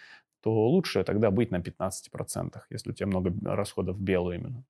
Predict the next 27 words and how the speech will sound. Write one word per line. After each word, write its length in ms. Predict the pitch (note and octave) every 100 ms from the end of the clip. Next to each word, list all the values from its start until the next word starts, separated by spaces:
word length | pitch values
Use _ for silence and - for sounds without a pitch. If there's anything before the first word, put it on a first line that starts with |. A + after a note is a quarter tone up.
| _ _ - - -
На, 260 | G#2 F#2+ F2+
вот. 180 | E2+ -
Это 160 | -
вот 180 | G2 -
одно 300 | A2+ A2+ C3
из 220 | G#2+ -
первых, 540 | - G#2 F2+ F2+ - _
чем 260 | - A2+ G2
нужно 600 | G#2 F#2+ F#2+ F2+ F2+ F#2+
озадачиться, 760 | G2 G2 D3+ E3 - - G2+ - _ -
э, 400 | F2+ G2+ F#2+ F#2+
неопытному 560 | G2 G2 F#2 - F#2 F2+
предпринимателю, 640 | - - G#2+ D#3+ D#3+ G2
типа 640 | - G2 F#2 F2+ F2+ E2+ - - - - -
маленькому 440 | F2+ F2+ F2+ G2
какому-нибудь. 600 | G2 G2 F#2+ F2 F#2 - _ -
Правильно 400 | C3 E3 D3 B2+
ли 160 | A2+
я 100 | G#2
выбрал 300 | G2+ B2+ A2
систему 280 | - - A2+
налогообложения? 720 | G#2 G2+ G2+ G2+ F2 F2 - _ _ - - - _ _
Вторые, 760 | G#3 C4+ A#3+ G3+ F3 D3 C3+ A#2+
вторая 340 | - A3 D#3+
вещь, 240 | D3+ C#3
это, 100 | -
наверное, 1500 | A2+ A2+ B2 A2+ G2 F#2 F#2+ F#2 F#2 F#2 F#2 F2+ F2 F2 F2